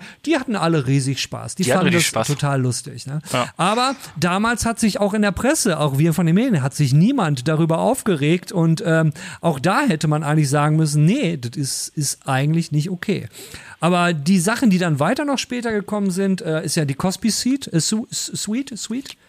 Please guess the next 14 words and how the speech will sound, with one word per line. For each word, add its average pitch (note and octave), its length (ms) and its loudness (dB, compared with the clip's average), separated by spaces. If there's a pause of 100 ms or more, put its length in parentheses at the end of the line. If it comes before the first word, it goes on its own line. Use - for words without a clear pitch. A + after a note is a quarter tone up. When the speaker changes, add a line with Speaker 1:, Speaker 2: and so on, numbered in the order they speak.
Speaker 2:
Ja, - 80 -16
die - 80 -20
Speaker 1:
Da E3 80 0
haben F#3 80 2
wir F#3+ 80 0
Speaker 2:
Cosby E3+ 80 -2
Speaker 1:
eben G3+ 80 2
Speaker 2:
Suite. - 40 -2
Speaker 1:
schon A#3+ 180 -2
drüber A3 160 -4
geredet, A3+ 400 -4
ne? B2+ 140 -2 (120)
Speaker 2:
Mhm. C3 100 -18 (600)
Ja. A#2+ 120 -2